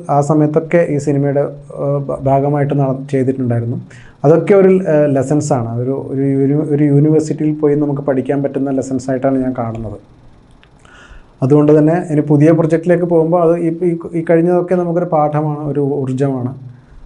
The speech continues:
അപ്പോൾ അതെങ്ങനെ ചെയ്യണം, എങ്ങനെ ചെയ്യേണ്ട, കാരണം സിനിമയെ ഞാൻ ഒരു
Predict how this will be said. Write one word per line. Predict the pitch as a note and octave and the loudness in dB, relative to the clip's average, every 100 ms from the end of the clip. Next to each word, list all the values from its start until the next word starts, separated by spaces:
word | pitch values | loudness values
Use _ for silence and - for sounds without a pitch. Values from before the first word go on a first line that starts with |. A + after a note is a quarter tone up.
| - | -6
അപ്പോൾ | C3+ | 0
അതെങ്ങനെ | C3+ C3+ C3+ D3 C#3+ C#3+ C#3 | 0 0 0 0 -2 -6 -6
ചെയ്യണം, | C3 C3+ C#3 C#3 | 0 0 0 -2
എങ്ങനെ | C3 C3+ C3+ B2+ - | -2 -2 -4 -6 -4
ചെയ്യേണ്ട, | C3 C3 B2+ B2+ - C3+ C#3 | -2 0 -2 -4 -10 -6 0
കാരണം | C#3+ D3+ | 2 0
സിനിമയെ | D3+ D3+ D#3 F3 | 2 4 4 4
ഞാൻ | F3 E3 | 4 4
ഒരു | E3 | 2